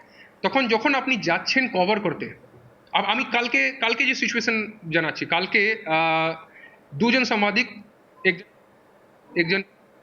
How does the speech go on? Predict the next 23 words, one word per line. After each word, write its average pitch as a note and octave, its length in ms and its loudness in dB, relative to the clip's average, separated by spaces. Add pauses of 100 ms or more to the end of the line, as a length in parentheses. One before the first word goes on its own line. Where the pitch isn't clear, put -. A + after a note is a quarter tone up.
(180)
দুজনকে G#3+ 480 0
আমরা G3+ 240 0
আমাদের, G3 380 0
আহ, E3+ 580 -2
এসডিপিও G#3 320 0
বেলডাঙ্গা G#3+ 520 2 (140)
and F#3+ 80 0
আইসি F#3 220 -2 (280)
হারিয়ারপাড়া, E3+ 460 -2 (300)
ওখানে G#3+ 260 0
দাঁড়িয়ে G3 340 0
দুজনকে A3+ 440 -2
ওখান A#3 260 -2
থেকে A#3+ 220 0
যখন G#3+ 240 0 (380)
যাচ্ছিল F#3 380 0
কথা A#3 240 2
বলতে, C4 260 0 (380)
কিছু - 200 0
লোক A3 180 6
হ F#3+ 100 4 (220)
হ G#3 40 2 (140)
হ G3 40 0